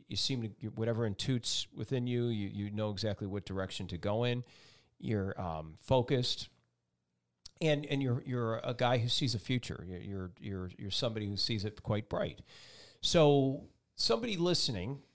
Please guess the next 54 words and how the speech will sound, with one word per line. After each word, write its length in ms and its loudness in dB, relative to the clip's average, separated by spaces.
what 180 -4
would 120 -4
you 80 -4
tell 220 2
somebody 340 0
who's 200 0
just, 260 0
you 80 0
know, 220 2
a-, 200 -10
and 80 2
a 40 2
lot 160 6
of 60 0
times 220 0
it 100 -4
takes, 220 0
there's, 180 -2
there's 220 -2
a, 40 -4
there's 280 -2
a 40 4
mental 480 0
part 300 -2
of 80 -12
this 220 -4
too. 380 -4
You 120 -6
know, 140 2
there's, 320 -2
there's, 300 -2
it, 120 -4
there, 180 -2
there 200 2
is 220 2
a 40 0
way 180 2
you 180 2
have 240 2
to 80 -2
come 400 -4
motivated 460 0
to 80 -4
the 80 -4
party. 500 0
I 120 2
like 260 2
to 100 0
motivate 500 0
people. 200 2
It's 120 -2
one 120 0
of 60 0
my 200 -2